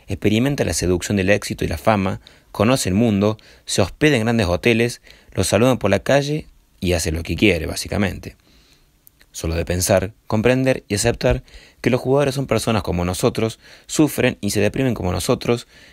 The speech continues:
y no son únicamente esas figuras encantadoras que vemos en el póster. Este video, que va a ver a continuación, originalmente lo pensé para contarte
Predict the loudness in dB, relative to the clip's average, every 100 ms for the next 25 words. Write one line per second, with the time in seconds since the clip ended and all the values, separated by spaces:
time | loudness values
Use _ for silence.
0 | _ 0 2 2 -2 0 2 2 2 0
1 | 0 -2 -2 0 0 0 0 -2 -4 0
2 | 2 2 2 -2 -8 -20 _ -6 -2 -2
3 | -2 -6 2 2 2 -6 -12 -14 _ -20
4 | -8 -4 0 2 2 -2 -6 -6 0 2
5 | 4 2 0 -4 -6 -4 0 0 0 -6
6 | _ _ _ 0 2 0 0 0 0 2
7 | 2 0 0 0 2 0 0 -2 2 2
8 | 2 -2 -4